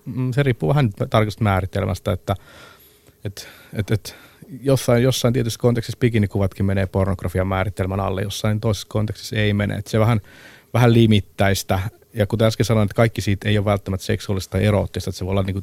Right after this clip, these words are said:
ihan puhdasta itseilmaisua, vaikka tämmöistä niinku kehon veistoksellisuuden ilmaisua, että halutaan tehdä hieno, taiteellisesti hyvä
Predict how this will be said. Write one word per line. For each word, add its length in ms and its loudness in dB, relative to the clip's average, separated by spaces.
ihan 140 0
puhdasta 340 -4
itseilmaisua, 640 -2
vaikka 220 -2
tämmöistä 200 2
niinku 140 2
kehon 340 6
veistoksellisuuden 840 4
ilmaisua, 340 0
että 80 -4
halutaan 300 2
tehdä 160 4
hieno, 340 4
taiteellisesti 680 0
hyvä 260 2